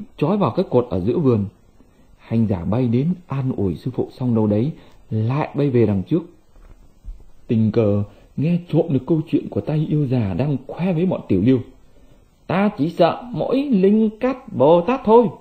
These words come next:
Chộp được câu nói đó, hành giả liền bay về khu rừng, hiện lại nguyên hình, kể lại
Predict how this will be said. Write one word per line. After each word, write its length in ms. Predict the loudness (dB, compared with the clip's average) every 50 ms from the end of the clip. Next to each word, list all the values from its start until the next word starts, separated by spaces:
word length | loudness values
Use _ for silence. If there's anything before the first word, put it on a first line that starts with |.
| -20 -20 -20 -20 _ _ _ _ _ -20 -20 -20 -20 -20 -20 -20 -20 -20 -20 -20 -20 -20 -20 -20 -20 -20 -20 -20 -20 -10 -2
Chộp 180 | 2 2 2 4
được 140 | 2 0 0 0
câu 120 | 0 0
nói 200 | 2 2 2 2
đó, 300 | 2 0 0 -2 -4 -6 -8 -12 -20 -20 -20
hành 300 | -16 -8 -4 0 0 2
giả 160 | 2 2 0
liền 360 | 0 2 2 2 2 2 2 2
bay 220 | 2 4 4 4
về 160 | 4 4 4 2
khu 160 | 0 0 0
rừng, 200 | 2 2 2 0 -2 -6 -14 -20 -20 -20 -20 -20 -20 _ -6 0
hiện 160 | 0 0 0
lại 180 | 0 -4 -6 -2
nguyên 180 | 0 2 2 2
hình, 260 | 2 2 2 0 0 -2 -6 -16 _ _ _ _ _ _ -20 -20 -20 -20 -20 _ _ -2
kể 200 | 0 0 2 2
lại 220 | 0 -2 -2 -4